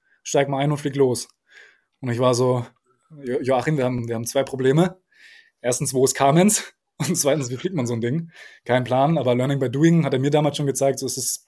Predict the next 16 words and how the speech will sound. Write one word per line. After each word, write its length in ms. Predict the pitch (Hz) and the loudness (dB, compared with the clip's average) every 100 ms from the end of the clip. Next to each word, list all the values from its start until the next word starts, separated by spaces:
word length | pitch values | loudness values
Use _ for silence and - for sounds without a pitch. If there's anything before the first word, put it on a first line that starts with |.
| - | -2
Beste, 240 | 135 165 | 0 2
was 100 | 143 | 0
man 100 | 127 | 0
machen 220 | 135 165 | -2 -2
kann. 320 | 113 117 160 165 - _ | -2 -4 -6 -10 -20 _
Ich 80 | - | -6
hatte 140 | 120 | -4
keine 240 | - 135 143 | -2 0 0
Ahnung 120 | 139 | -2
von 140 | 131 | -2
nix, 340 | 143 165 - - | -4 -4 -8 -6
aber 140 | 123 | -4
es 120 | 123 - | -2 -2
hat 100 | 147 | -2
einfach 180 | 127 123 | -4 -6
funktioniert. 520 | 135 - 120 175 | -8 -6 -2 -2